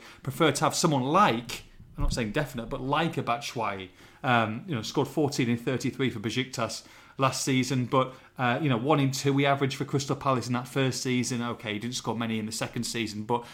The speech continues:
a lot of those appearances are, were coming off, um, off the bench as well. So, so, you know, he, he's definitely got attributes, and,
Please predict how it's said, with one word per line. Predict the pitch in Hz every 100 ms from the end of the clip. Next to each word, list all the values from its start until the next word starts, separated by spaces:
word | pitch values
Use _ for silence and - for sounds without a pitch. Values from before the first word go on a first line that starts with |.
| -
a | 131
lot | 135 135
of | 127
those | 127 120
appearances | - 135 131 131 - 107
are, | 117
were | 120 113 107
coming | - 127 120
off, | 127 135 - - - - -
um, | 127 113 110 107 104 104 101
off | 120 117
the | 123
bench | 113 160 135 139
as | 135
well. | 208 190
So, | - 214 208 - -
so, | - 202
you | 240
know, | 262 143 117 - - -
he, | 175 180 190
he's | 202
definitely | 180 214 220 196
got | 185 175
attributes, | 175 170 170 135 113 - -
and, | 202 214